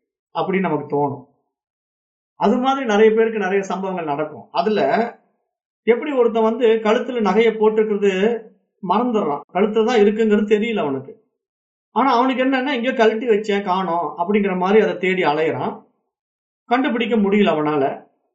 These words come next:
ஏன்னா அது கழுத்துலயே இருக்குது, வெளியே இருந்தா தானே அவன் கண்டுபிடிக்க முடியும். அது எங்கேயாவது வெளியே தொலைச்சிருந்தான்னா, அந்த தொலைச்ச இடத்துல தேடினா அது கிடைக்கும். கழட்டி அங்க வச்சேனா, இங்க வச்சேனா அப்படிங்கிற மாதிரி தேடிக்கிட்டு இருந்தான்.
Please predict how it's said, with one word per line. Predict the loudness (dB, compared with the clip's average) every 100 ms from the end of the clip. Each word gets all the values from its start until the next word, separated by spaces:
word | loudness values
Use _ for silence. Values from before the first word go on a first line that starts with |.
| _ _ -4
ஏன்னா | 0 2
அது | 2
கழுத்துலயே | 0 -2 -4 -2 -2
இருக்குது, | -2 -8
வெளியே | -6 -6
இருந்தா | -4 -2
தானே | -2 0
அவன் | -2 -4
கண்டுபிடிக்க | -6 -8 -8 -8
முடியும். | -10 -14 -20 _ _ _ _ _ _ _ -8
அது | -4 -2
எங்கேயாவது | 0 0 0
வெளியே | -2 -2
தொலைச்சிருந்தான்னா, | -2 0 0 -2 -2 -2 0 2
அந்த | 2 2
தொலைச்ச | 2 2 4 2
இடத்துல | 0 -2 -2
தேடினா | -2 -2 0
அது | 0
கிடைக்கும். | -2 -2 -2 -4 -8 -10 _ _ _ _ _ 0
கழட்டி | 2 2
அங்க | 0 2
வச்சேனா, | 2 0 0 2
இங்க | 2 2
வச்சேனா | 2 -2 -4
அப்படிங்கிற | -4 -4 -4 -4
மாதிரி | 0 2
தேடிக்கிட்டு | 2 0 -4 -6 -6
இருந்தான். | -6 -6